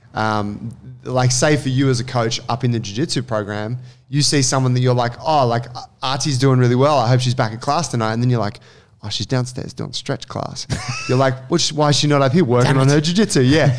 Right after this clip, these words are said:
Speaker 2: <laughs>
Speaker 1: Like, there's a different thing there from a coach's perspective, isn't
Speaker 2: Yeah.
Speaker 1: there?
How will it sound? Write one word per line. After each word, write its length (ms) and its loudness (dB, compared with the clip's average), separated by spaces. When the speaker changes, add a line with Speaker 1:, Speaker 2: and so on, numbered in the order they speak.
Speaker 2:
<laughs> 100 -6
Speaker 1:
Like, 180 0
there's 160 2
a 80 2
different 440 -2
thing 280 0
there 180 2
from 200 -4
a 40 -6
coach's 380 -2
perspective, 540 -8
isn't 160 -4
Speaker 2:
Yeah. 120 -2
Speaker 1:
there? 120 -10